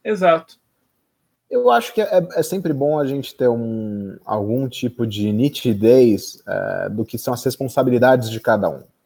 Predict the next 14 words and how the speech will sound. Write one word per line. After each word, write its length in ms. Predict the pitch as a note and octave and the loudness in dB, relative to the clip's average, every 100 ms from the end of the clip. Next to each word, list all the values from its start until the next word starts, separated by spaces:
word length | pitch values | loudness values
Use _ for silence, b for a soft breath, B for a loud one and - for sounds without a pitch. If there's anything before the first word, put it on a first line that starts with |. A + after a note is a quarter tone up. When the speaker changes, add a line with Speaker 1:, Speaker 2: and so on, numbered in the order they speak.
| _ _ _ _ _ _ _ _ _ | _ _ _ _ _ _ _ _ _
Speaker 2:
Se 120 | - A#2+ | -4 0
a 60 | |
gente 260 | B2+ D3+ - | 2 0 0
tem 180 | D3+ C3+ | 0 2
bem 160 | D#3 | 4
delineado 920 | D#3 C#3+ C3+ A2 G#2+ B2 A#2+ G2+ G2 F#2 | 6 6 4 2 4 6 6 4 0 0
a, 140 | F2+ | 0
as 180 | F2 - | -4 -2
tarefas 580 | G2+ G#2 A2 - F#2+ - | 2 2 0 -2 -8 -10
que 100 | - | -12
são 220 | - F#2+ | -8 -8
responsabilidade 760 | F#2+ - G2 G2 F#2+ F#2+ F2+ F#2 | -8 -10 -8 -4 0 0 0 -8
de 60 | |
cada, 500 | - F#2+ F2+ F2 - | -2 0 0 -2 -6